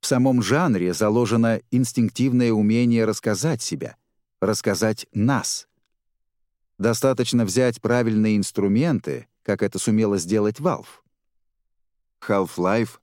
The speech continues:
по-настоящему уникальна еще и потому, что после нее мало кто сумел обратить этот очевидный факт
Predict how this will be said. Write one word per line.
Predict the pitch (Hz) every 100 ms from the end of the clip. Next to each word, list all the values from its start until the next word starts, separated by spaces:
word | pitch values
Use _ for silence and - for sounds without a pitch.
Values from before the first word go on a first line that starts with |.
| -
по-настоящему | 101 104 - 87 95 98 98 92 92
уникальна | 95 - 92 95 87
еще | 85 78 -
и | 80
потому, | 78 76 73 87 175 127 _ _ _
что | - 139
после | 120 147 135 131
нее | 131 127 139
мало | 123 139 170 151
кто | -
сумел | 131 135 131 135
обратить | 120 120 113 131 -
этот | 117 113 110
очевидный | 104 104 117 107 95
факт | - 104 -